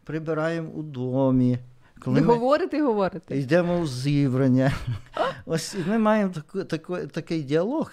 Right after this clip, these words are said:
Speaker 1: Е, дружина, я, дітки. Це
Speaker 2: Мгм.
Speaker 1: чу-, це чудово, це збагачує нас усіх.
Speaker 2: Е, дружина, я і дітки. Сім'я, у вас дев'ять вас.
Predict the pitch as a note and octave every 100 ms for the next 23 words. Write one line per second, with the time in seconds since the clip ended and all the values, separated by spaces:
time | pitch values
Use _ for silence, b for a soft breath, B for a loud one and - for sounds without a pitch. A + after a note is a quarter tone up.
0 | C3 B2 A#2 A#2+ A#2+ A#2+ A#2+ A#2 C3+ G3
1 | A#3 D#3+ B2+ F3 D3+ A2+ F3 - - C3+
2 | - _ - B3 A3+ A#3+ - D#3+ - D#3+
3 | B2+ A2+ - D#3+ C3+ A2 B2 D3+ D#3+ D3+
4 | C3 C3 - A2 - - - - B B
5 | B B B A3 A3 G#3 A3+ C#4 C#4 F#4+
6 | G4+ F4+ C4 C4+ D4+ D4 A3 B3+ G#3+ -
7 | - D#3+ D3 - - - C#4+ E4 D#4 A3+
8 | A#3+ G#3 A#3 E4+ F#4+ B3+ A3 C4 D#4+ -
9 | - - G3 B3+ A3 F#3 F3+ E3 B2 C#3+
10 | -